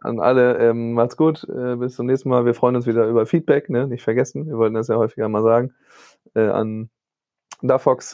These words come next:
sechsundachtzig bei Instagram oder an Max Behn Official oder Maximum Beach Volleyball.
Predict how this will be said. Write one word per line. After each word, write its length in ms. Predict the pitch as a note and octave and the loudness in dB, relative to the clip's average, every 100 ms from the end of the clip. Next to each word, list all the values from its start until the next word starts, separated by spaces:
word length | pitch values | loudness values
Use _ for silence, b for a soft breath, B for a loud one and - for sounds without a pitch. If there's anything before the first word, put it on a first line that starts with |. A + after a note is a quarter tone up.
| - | 0
sechsundachtzig 680 | A#2 A#2 A#2 G2 - - - | 2 2 2 -2 -4 -8 -8
bei 80 | G2+ | -6
Instagram 420 | A2+ G#2+ G#2 G2+ | -4 -4 -4 -2
oder 240 | G#2+ G2+ | -2 -2
an 160 | A2 A#2 | -6 -10
Max 200 | A#2 A#2 | -12 -12
Behn 220 | - G#2 | -8 -8
Official 360 | G#2+ - A#2 C3+ | -6 -6 -2 2
oder 200 | F3 C#3 | 4 4
Maximum 340 | A#2+ - A2+ | 0 -2 -8
Beach 160 | A2 - | -8 -4
Volleyball. 360 | G#2 G#2 G#2+ | 0 2 0